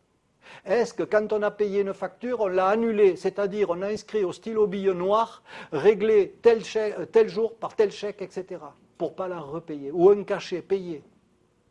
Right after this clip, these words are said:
Vous voyez ? Il y a un tas de recommandations.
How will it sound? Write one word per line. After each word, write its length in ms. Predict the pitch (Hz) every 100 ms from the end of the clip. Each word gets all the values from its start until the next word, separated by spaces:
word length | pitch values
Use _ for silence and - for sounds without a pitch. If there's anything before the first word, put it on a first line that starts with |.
| _ _ _ -
Vous 80 | 147
voyez ? 160 | 226 - - -
Il 20 |
y 40 | 170
a 40 |
un 120 | 214 220
tas 160 | 254
de 80 | 208
recommandations. 920 | 180 226 233 214 196 190 - 262 262